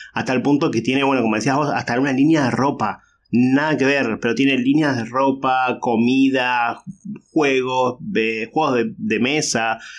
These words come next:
Tiene absolutamente de todo. Es increíble lo que, lo que creció en veinticinco años. Y lo que aún tiene por crecer, porque si pasaron veinticinco años y el fandom de Pokémon sigue siendo tan grande como ahora, no va a morir el año que viene. Va a morir,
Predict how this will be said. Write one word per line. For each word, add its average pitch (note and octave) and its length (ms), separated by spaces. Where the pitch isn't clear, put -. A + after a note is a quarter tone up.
Tiene E3 160
absolutamente F3 580
de C#3 120
todo. C#3+ 200
Es C3+ 140
increíble C3+ 460
lo G#2+ 180
que, G#2+ 400
lo A#2+ 240
que A#2 100
creció B2+ 380
en C3 100
veinticinco A2+ 560
años. G2+ 300
Y C3 100
lo C3+ 180
que B2+ 100
aún C3+ 380
tiene C#3+ 220
por B2 140
crecer, A2 460
porque G2+ 500
si - 220
pasaron D#3+ 420
veinticinco C3+ 480
años A2 360
y A2+ 400
el A#2 240
fandom D3 460
de A#2+ 100
Pokémon G#2 360
sigue C3+ 240
siendo B2 300
tan C#3 280
grande C3+ 300
como A2+ 180
ahora, C3 400
no B2+ 160
va D3+ 60
a D#3 40
morir B2 360
el G#2+ 80
año G#2 80
que G2+ 60
viene. G2+ 220
Va A2+ 60
a B2 40
morir, C3+ 440